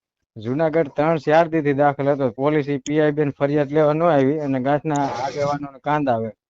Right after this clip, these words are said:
ખોટા કેસમાં ફસાઈ દેવાની ને આ ને તે ને. પછી અમે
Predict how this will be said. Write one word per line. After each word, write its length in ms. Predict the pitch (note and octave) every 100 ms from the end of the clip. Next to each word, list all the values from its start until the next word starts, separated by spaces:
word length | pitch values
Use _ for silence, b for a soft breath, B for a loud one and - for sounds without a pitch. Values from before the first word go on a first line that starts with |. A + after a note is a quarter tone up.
| _ _ _ _
ખોટા 280 | - D3 C#3
કેસમાં 320 | C#3+ C#3 C3
ફસાઈ 400 | C3 D3+ D3 C3
દેવાની 340 | C3 C3 B2 A2+
ને 80 |
આ 180 | A#2+ C3
ને 60 | A2+
તે 220 | B2+ B2
ને. 80 | G#2+ - _ _ _ _ _ _ _
પછી 520 | B2+ A#2+ C#3+ C#3+ C#3+ C#3
અમે 380 | C3+ D3 D3+